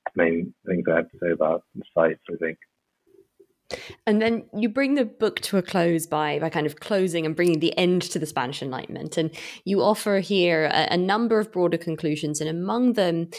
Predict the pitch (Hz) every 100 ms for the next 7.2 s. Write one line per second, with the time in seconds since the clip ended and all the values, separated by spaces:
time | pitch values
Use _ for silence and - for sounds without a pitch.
0 | - - - 185 190 180 175 202 202 214
1 | - 185 170 170 - 175 165 160 151 151
2 | 151 156 147 - 143 143 139 - 151 143
3 | 143 135 - 143 147 - - 240 254 254
4 | 254 - - - 147 143 - - - 143
5 | - 190 - 175 170 175 214 254 277 269
6 | 254 220 226 214 175 185 190 175 175 175
7 | 165 -